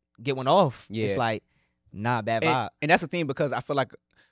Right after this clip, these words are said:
Speaker 2: a unhealed person will never be able to truly recognize real love, you know?
Speaker 1: Mm-hmm.
Speaker 2: So because they're so unhealed, because they're, like,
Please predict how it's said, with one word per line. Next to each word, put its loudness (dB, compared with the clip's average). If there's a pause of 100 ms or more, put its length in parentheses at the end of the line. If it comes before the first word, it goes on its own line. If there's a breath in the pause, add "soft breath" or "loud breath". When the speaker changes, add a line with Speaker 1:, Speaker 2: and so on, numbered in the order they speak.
(120 soft breath)
Speaker 2:
a -2
unhealed 0
person -2
will -4
never 0
be -2
able -2
to -10
truly -2
recognize -6
real -6
love, -8 (220)
you -8
know? -4
Speaker 1:
Mm-hmm. -8
Speaker 2:
So 2 (140)
because 0
they're 0
so -2
unhealed, -4
because -4
they're, -4
like, -6